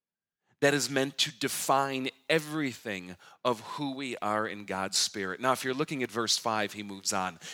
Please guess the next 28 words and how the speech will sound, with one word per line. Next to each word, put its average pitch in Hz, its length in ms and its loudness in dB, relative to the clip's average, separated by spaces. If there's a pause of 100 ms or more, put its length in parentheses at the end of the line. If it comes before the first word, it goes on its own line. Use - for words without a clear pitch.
and 143 100 0
he 139 60 0
starts 160 380 4
to 180 60 -4
contrast 151 480 0 (240)
two 226 220 6
basic 185 360 4
types 147 280 0
of 131 140 -10
people 107 360 -8
in 87 80 -12
this 82 200 2
world. 78 360 -14 (260)
There's 202 160 10
all 240 100 6
different 220 260 4
ways 165 280 4
we 143 60 0
can 131 140 -6
classify 117 580 2
people, 95 400 -8
right? 127 260 -2 (380)
Paul 233 280 6
looks 202 220 6
at 170 60 8
it 156 120 2
this 151 220 2
way. 92 160 -4